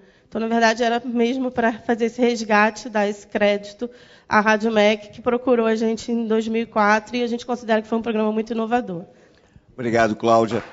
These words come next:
Speaker 2: Nós temos só mais três companheiros inscritos, estamos chegando no final do nosso,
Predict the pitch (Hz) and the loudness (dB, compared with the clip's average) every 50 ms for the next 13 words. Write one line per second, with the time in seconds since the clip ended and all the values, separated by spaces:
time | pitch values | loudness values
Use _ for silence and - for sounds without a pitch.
0 | - - - - - - - - - - - - - - - - - - - - | -20 -18 -18 -16 -16 -14 -14 -14 -14 -12 -12 -12 -12 -12 -10 -10 -10 -10 -10 -12
1 | - - - - - - - - - - - - - - - - - - - - | -12 -12 -10 -12 -12 -12 -12 -12 -12 -12 -10 -10 -10 -10 -10 -12 -14 -14 -14 -12
2 | - - - - - - - - - - - - - - - - - - - - | -12 -12 -12 -12 -14 -14 -14 -14 -12 -12 -10 -10 -10 -12 -14 -14 -14 -14 -12 -12
3 | - - - - - - - - - - - - - - - - 127 151 160 147 | -12 -12 -14 -14 -14 -16 -14 -10 -10 -12 -12 -10 -12 -12 -10 -6 2 4 4 4
4 | - - 180 180 180 175 - - - 175 170 170 165 160 151 147 - - - - | 4 2 2 2 4 2 0 2 4 6 6 6 6 4 2 2 0 -2 -4 2
5 | 156 170 175 147 - - 165 139 - 143 139 139 143 131 113 131 120 - - - | 4 4 4 4 2 -2 -6 -4 0 0 2 2 0 -2 -4 -6 -8 -8 -4 -4
6 | 147 143 - - 147 139 131 - - 139 120 120 123 123 123 120 117 113 - - | -4 -4 -4 -4 -6 -6 -4 -4 -4 -4 -2 -2 -2 -2 -2 -4 -8 -8 -8 -8
7 | - 101 98 98 104 110 107 101 - - 80 90 95 95 95 92 92 90 - - | -8 -6 -2 -2 0 0 0 -2 -4 -10 -12 -10 -8 -6 -4 -4 -6 -6 -10 -16
8 | - 85 82 80 73 65 | -14 -12 -12 -12 -12 -16